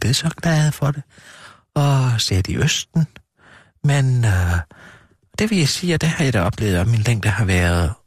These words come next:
sådan, at jeg faktisk, øh, at jeg, ja, hvad skal vi sige, skeden, og den ikke var lang nok. Det kan man altså komme til at støde på, og så siger de, "Au, det er da ikke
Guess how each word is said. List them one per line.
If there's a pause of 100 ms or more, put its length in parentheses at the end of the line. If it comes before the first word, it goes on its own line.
sådan,
at
jeg
faktisk,
øh,
at
jeg, (240)
ja,
hvad
skal
vi
sige,
skeden,
og (140)
den
ikke
var
lang
nok. (1600)
Det
kan
man
altså
komme
til
at
støde
på,
og
så
siger
de,
"Au, (1120)
det
er
da
ikke